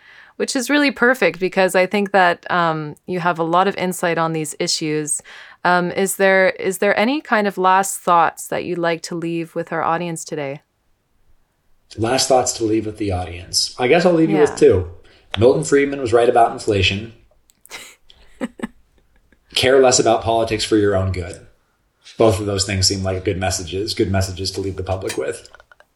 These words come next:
Speaker 1: Yeah, I think that's wonderful. Well, thank you so much, Alex Salter. And you can check out Alex's work at A I E R dot org. Um, thank you so much for being here today and hope to have you on again soon.
Speaker 2: Absolutely, Kate. Thank you.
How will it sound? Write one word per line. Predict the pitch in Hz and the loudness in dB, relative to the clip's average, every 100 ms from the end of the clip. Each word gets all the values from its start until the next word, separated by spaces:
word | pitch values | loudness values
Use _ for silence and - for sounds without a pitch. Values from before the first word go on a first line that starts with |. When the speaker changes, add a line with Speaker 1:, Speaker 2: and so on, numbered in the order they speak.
| - | -4
Speaker 1:
Yeah, | 214 180 - | 0 2 2
I | - | 0
think | 190 202 185 | 0 -2 0
that's | 175 - | -2 0
wonderful. | 180 175 165 - 170 | -2 -2 -2 -2 -2
Well, | 175 | -2
thank | - 202 196 | 0 -2 -2
you | 214 | -4
so | - 202 | 0 2
much, | 190 196 - | 2 2 4
Alex | 180 175 | 2 2
Salter. | - 190 190 202 196 | 2 2 2 2 2
And | 185 180 | 2 0
you | 180 | -2
can | 202 185 | -2 -2
check | 208 196 | 2 2
out | 190 - | 4 4
Alex's | 180 175 - 170 | 4 2 -4 -2
work | 190 202 185 | 0 2 0
at | 156 | 0
A | 185 180 | 2 2
I | 175 | 4
E | 170 | 4
R | 165 | 2
dot | 160 160 - | 2 0 0
org. | - 214 214 220 208 - | 2 4 4 2 0 0
Um, | 175 170 165 | 2 2 0
thank | 196 196 | -2 -4
you | 226 | -4
so | - 220 | -4 -2
much | 220 | -2
for | - 208 | -2 -2
being | 220 214 | -2 0
here | 220 | -2
today | 214 254 | -2 0
and | 269 | 0
hope | 202 202 | -2 -2
to | 214 | 0
have | 202 | 2
you | 202 | 2
on | 202 | 0
again | 202 202 | 0 -2
soon. | 202 285 202 160 _ _ _ | 0 -2 -2 -4 _ _ _
Speaker 2:
Absolutely, | 117 - 101 98 95 | 0 2 0 -2 -6
Kate. | 87 85 - | -6 -6 -8
Thank | - 98 90 | -4 -2 -2
you. | 87 | -6